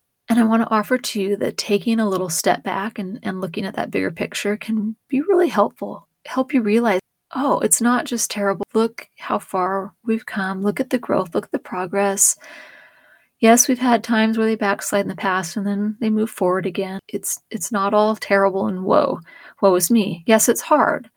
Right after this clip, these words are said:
but that little pause to take a step back is super helpful. And then one of the biggest things that I've found to be helpful in sort of combating that grrr attitude that,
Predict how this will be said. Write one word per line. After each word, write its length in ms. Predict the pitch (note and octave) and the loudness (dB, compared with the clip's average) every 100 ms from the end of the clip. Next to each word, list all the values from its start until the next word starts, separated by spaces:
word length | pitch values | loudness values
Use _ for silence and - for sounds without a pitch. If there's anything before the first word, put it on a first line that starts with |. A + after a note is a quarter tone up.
| _ - _ _ _ _ _ _ | _ -20 _ _ _ _ _ _
but 80 | - | -6
that 160 | - | -2
little 180 | G#3 A3 | 2 0
pause 640 | A3+ - C4+ A#3+ - - - | 0 2 6 6 4 -2 -8
to 80 | |
take 200 | - F3+ | -8 -6
a 60 | G3+ | -2
step 300 | - - - | 0 0 0
back 360 | B3+ B3 - - | 2 2 0 -8
is 80 | - | -8
super 460 | - - G#3 G3+ | -4 -2 -2 -2
helpful. 480 | D#3+ F#3+ - - F3 E3+ _ _ _ _ _ | -2 -4 -4 -8 -8 -12 _ _ _ _ _
And 140 | A#3 A3+ | 0 4
then 120 | B3 | 4
one 100 | B3+ | 4
of 80 | B3 | 2
the 80 | |
biggest 420 | A#3 C#4 D#4 E4 - | 2 2 2 2 2
things 300 | G#3+ G3 E3+ | 0 -2 -4
that 160 | G#3+ | -4
I've 220 | G#3 G#3+ | -2 -4
found 360 | A3 F#3+ F#3 G3+ | -2 -4 -4 -6
to 80 | G#3+ | -6
be 340 | G#3+ G3 G3 - _ _ _ _ _ _ _ | -2 -2 -4 -10 _ _ _ _ _ _ _
helpful 640 | - - G#3 - F#3 F3+ G3 - - | -8 0 0 0 0 0 -4 -12 -6
in 340 | G3+ F#3+ F#3 | -4 -4 -6
sort 200 | F#3 F#3 | -6 -6
of 80 | E3+ | -6
combating 840 | - G#3 G#3 G3 F3+ - F3+ F#3+ E3+ - | 2 4 4 0 0 -6 -6 -8 -12 -6
that 360 | A#3+ F3+ G3+ | 0 0 0
grrr 920 | - F3+ F3+ F#3 F#3+ G3 F#3 F#3 F3+ - | -4 -4 2 4 6 6 6 6 6 6
attitude 920 | F#3+ G3+ A3 - A#3+ F#3 F3+ G3 B3+ | 4 4 2 2 4 6 4 2 2
that, 320 | F#3+ F3 - | 2 2 2